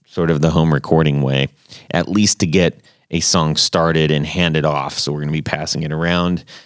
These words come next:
until we can be meeting up again. And one of the things that I decided I wanted to get because of the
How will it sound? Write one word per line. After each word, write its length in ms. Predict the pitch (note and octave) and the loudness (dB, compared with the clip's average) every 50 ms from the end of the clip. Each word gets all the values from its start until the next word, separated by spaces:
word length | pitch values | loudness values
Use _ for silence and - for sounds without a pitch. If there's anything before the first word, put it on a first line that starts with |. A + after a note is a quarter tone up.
| _ _ | _ _
until 280 | - F2+ - G#2 F#2 F2 | -4 -2 0 2 2 4
we 140 | F2 E2+ D#2 | 2 2 2
can 340 | - E2 D#2+ D#2+ D#2 D2+ - _ _ - | 0 0 0 0 -2 -4 -8 _ _ -2
be 160 | F#2 F2+ E2 | 0 0 2
meeting 320 | E2 E2 D#2+ D#2 D#2+ F2+ | 2 2 2 2 2 2
up 200 | A#2+ C3 C3+ - | 2 2 0 -2
again. 340 | D#2 D2+ D#2+ D2+ D2+ D2+ - - _ - - - - - - - - | -2 -2 -2 -2 -2 -4 -8 -12 _ -20 -20 -18 -18 -20 -12 -6 -2
And 260 | G#2 G2 G2+ A2+ C3+ | 0 2 2 2 2
one 120 | F3+ F#3+ | 4 4
of 80 | D#3 B2+ | 4 4
the 80 | A#2+ A2 - | 4 4 4
things 260 | B2 A#2 A2 G#2+ G#2+ | 2 2 4 4 4
that 120 | G#2+ F#2+ | 4 4
I 200 | F#2+ F#2 F#2 F#2 | 4 4 4 2
decided 500 | D#2+ D2 F#2+ F2+ - G2+ F#2 F#2 F2+ F#2 | 0 0 -2 0 2 2 2 2 4 4
I 80 | F2+ F2+ | 4 4
wanted 280 | F2+ F2+ F2+ F2 E2+ | 4 2 2 2 2
to 100 | E2+ D#2+ | 2 0
get 340 | D2 F#2+ G#2+ G2+ F2 D#2 - | 2 4 4 4 4 2 0
because 340 | - D#2+ - F2+ F2 E2 D#2 | -2 -2 0 0 0 2 2
of 160 | F2 D#2+ D2+ | 0 0 0
the 260 | D#2 E2+ D#2+ D2 C#2+ | 0 0 0 0 -2